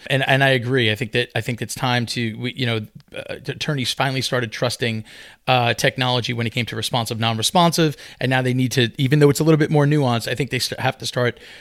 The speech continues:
talking about it for priv as well, 'cause the cases are just getting bigger and bigger. And what used to have, you know, a medium-sized case would have maybe two thousand, three thousand priv docs. Now you're seeing a lot more. A medium-sized case now is several terabytes and, and not,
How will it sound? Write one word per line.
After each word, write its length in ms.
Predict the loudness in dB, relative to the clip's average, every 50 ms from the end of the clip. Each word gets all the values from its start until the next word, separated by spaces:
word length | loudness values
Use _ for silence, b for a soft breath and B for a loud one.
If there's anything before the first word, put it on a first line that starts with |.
| B B _
talking 280 | 2 4 4 4 2 0
about 200 | -2 0 0 -2
it 40 | -2
for 120 | -6 -8
priv 260 | -8 -6 -6 -6 -4
as 120 | -6 -6 -6
well, 180 | -6 -6 -6
'cause 120 | -4 -4 -4
the 80 | -2
cases 380 | 0 2 2 2 2 -2 -2 -4
are 60 | -4
just 220 | -4 -2 -2 -2
getting 220 | -2 -2 -2 -2 -2
bigger 240 | -2 -2 -2 0 -2
and 120 | -2 -2
bigger. 260 | -2 -2 -2 0 -2 -2
And 100 | -2 -2
what 140 | -4 -4
used 160 | -6 -4 -2 -2
to 80 | 0
have, 260 | 2 2 0 0 -4 B B B B B B B
you 80 | -4 -2
know, 60 | 0
a 40 | 0
medium-sized 600 | 0 0 0 0 0 0 0 0 0 -2 -2 -2 -2
case 160 | -2 -2 -2
would 100 | -2 -2
have 100 | -2 -2
maybe 240 | -2 -4 -4 -6 -6
two 260 | -8 -8 -6 -6 -2
thousand, 380 | 0 0 0 0 0 -2 -4 -4
three 160 | -4 -4 -2
thousand 320 | 0 0 0 0 -2 -6
priv 180 | -6 -6 -6 -2
docs. 260 | -2 -2 -2 0 -2
Now 60 | -2
you're 160 | -2 -2 0 -2
seeing 240 | -2 -2 -2 -2
a 40 | -2
lot 240 | -2 -2 -2 -2 -2
more. 320 | -4 -2 -2 -2 -2 -4 B B B -6
A 80 | -4
medium-sized 600 | -2 -2 -2 -2 -2 -2 -2 0 0 0 0 0
case 240 | 0 0 0 0 0
now 240 | -2 0 0 0 0
is 140 | 0 -2 0
several 280 | 0 0 0 -2 -4 -6
terabytes 640 | -4 -2 -2 -2 -2 -2 -4 -6 -6 -8 -8 -6
and, 180 | -6 -8 -6 -6
and 180 | -4 -4 -2 0
not, 300 | 0 0 -2 -2 B